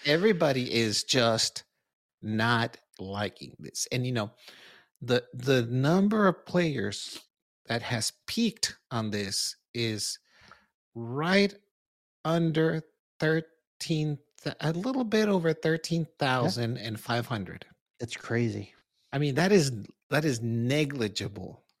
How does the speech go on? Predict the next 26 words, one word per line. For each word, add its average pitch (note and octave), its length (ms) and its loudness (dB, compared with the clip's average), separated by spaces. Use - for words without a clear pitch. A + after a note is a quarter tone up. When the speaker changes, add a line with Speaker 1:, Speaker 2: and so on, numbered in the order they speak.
Speaker 1:
right? A#2+ 120 0
That's C#3+ 260 -2
not D#3+ 180 0
even D#3 180 -2
a A#2 140 -2
blip B2+ 480 -4
on C3+ 80 0
the A#2 80 -2
sales A#2+ 360 0
radar A#2 300 0
for - 140 -6
a A2+ 40 0
Speaker 2:
Uh, B2 40 -4
Speaker 1:
game B2+ 240 -2
that's B2+ 160 -2
been A#2+ 160 -2
in A2+ 100 0
Speaker 2:
this C#3+ 240 -4
is C#3 100 -2
a C3 60 4
Speaker 1:
this C#3 240 4
much C3+ 200 6
Speaker 2:
financial, B2+ 520 6
Speaker 1:
development. - 280 -4
Speaker 2:
it's C#3 180 -4
a, - 40 -8